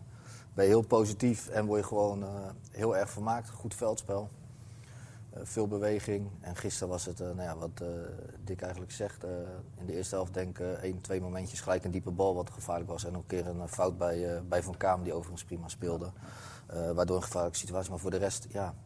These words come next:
was het gewoon heel, heel mager. En, eh, dan, dan kijk je er wel naar van,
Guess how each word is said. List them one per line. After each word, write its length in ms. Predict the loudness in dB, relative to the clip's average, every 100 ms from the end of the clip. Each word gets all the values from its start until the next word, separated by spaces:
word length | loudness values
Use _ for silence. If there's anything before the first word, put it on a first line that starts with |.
| -16 -16 -16 -16 -16 -16 -16 -10
was 380 | -8 0 2 2
het 100 | 0
gewoon 260 | 0 4
heel, 240 | 6 6 6
heel 280 | 6 4
mager. 580 | 4 2 2 0 -2 -6 -6 -10
En, 280 | -6 -6 -6
eh, 120 | -6 -6 -4 -2
dan, 260 | -2 -2 -4
dan 160 | -4
kijk 220 | 2 2 4
je 60 |
er 80 | 4
wel 180 | 4 6
naar 180 | 2 0
van, 300 | -2 -2